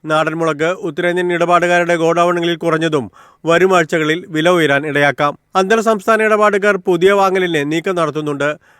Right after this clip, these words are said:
അൺഗാർബിൾഡ് കിലോ അറുന്നൂറ്റി അറുപത്തിരണ്ട് രൂപയായി ഉയർന്നു. തായ് വിപണിയായ ബാങ്കോക്കിൽ റബ്ബർ വില ഉയർന്നെങ്കിലും ഇന്ത്യൻ ടയർ നിർമ്മാതാക്കൾ വിലയിൽ മാറ്റം വരുത്താൻ തയ്യാറായില്ല. തായ് മാർക്കറ്റിൽ റബ്ബർ വില കിലോ മൂന്ന് രൂപ വർദ്ധിച്ച് നൂറ്റി തൊണ്ണൂറ്റിയേഴ് രൂപയായി.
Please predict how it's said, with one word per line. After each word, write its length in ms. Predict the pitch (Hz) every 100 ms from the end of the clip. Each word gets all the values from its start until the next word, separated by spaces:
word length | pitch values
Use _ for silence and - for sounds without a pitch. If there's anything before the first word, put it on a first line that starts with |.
| -
അൺഗാർബിൾഡ് 680 | 147 151 160 156 160 156 156
കിലോ 300 | 151 143 175 _ -
അറുന്നൂറ്റി 380 | 151 160 175 170
അറുപത്തിരണ്ട് 460 | 160 160 170 180 175
രൂപയായി 380 | 175 147 143 139
ഉയർന്നു. 440 | 143 139 143 156 _ _ _
തായ് 220 | 190 202 226
വിപണിയായ 560 | 226 214 220 220 214
ബാങ്കോക്കിൽ 680 | 180 180 185 196 151 151 139 _ _ 151
റബ്ബർ 280 | 170 190
വില 160 | 196 196
ഉയർന്നെങ്കിലും 680 | 185 170 180 180 151 120 95 _ _ 160
ഇന്ത്യൻ 320 | 165 185 190
ടയർ 200 | 185 180
നിർമ്മാതാക്കൾ 640 | 180 180 180 175 165 175
വിലയിൽ 320 | 151 160 180 180
മാറ്റം 300 | 165 165 185
വരുത്താൻ 300 | 165 151 139
തയ്യാറായില്ല. 680 | 147 147 151 151 147 147 - _ _ -
തായ് 140 | 147
മാർക്കറ്റിൽ 560 | 147 151 139 139 135 170 _ _ 147
റബ്ബർ 260 | 156 170
വില 220 | 175 170
കിലോ 280 | 165 165 165
മൂന്ന് 320 | 165 156 175
രൂപ 200 | 180 180
വർദ്ധിച്ച് 500 | 180 170 151 127 131 156 _ _ 160
നൂറ്റി 280 | 170 170
തൊണ്ണൂറ്റിയേഴ് 540 | 180 175 180 175 180 170
രൂപയായി. 540 | 143 135 135 143 147